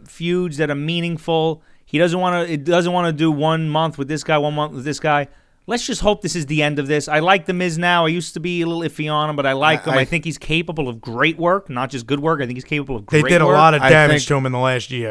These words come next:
Speaker 2: uh, I, I think the thing with Edge is that what you said. I think he really does care, and everything that he's done since he's been back has been meaningful. He had the Bryan stuff. He had the,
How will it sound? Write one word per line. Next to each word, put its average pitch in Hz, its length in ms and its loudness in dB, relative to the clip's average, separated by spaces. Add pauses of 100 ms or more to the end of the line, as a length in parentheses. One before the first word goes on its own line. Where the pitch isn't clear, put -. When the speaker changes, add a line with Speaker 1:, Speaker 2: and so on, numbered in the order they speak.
Speaker 2:
uh, - 20 -2
I, 147 460 4 (340)
I 131 120 0
think 165 340 -8
the 143 100 -6
thing 147 200 -4
with 131 100 2
Edge 131 220 6
is 123 120 -2
that 110 380 0
what 113 240 -4
you 117 120 -2
said. 110 200 0
I 98 100 0
think 107 200 -8
he 113 80 -8
really 117 280 -2
does 113 280 0
care, 113 500 0 (420)
and 104 160 -6
everything 120 340 -4
that 117 100 -2
he's 113 100 -6
done 123 220 -2
since 117 180 -12
he's 120 140 -10
been 113 160 -8
back 123 320 4
has 113 100 -6
been 107 220 -8
meaningful. 113 640 -4 (280)
He 101 120 -8
had 107 180 0
the 101 80 -8
Bryan 113 480 0
stuff. 113 420 0
He 107 100 -6
had 98 200 -4
the, 95 220 -6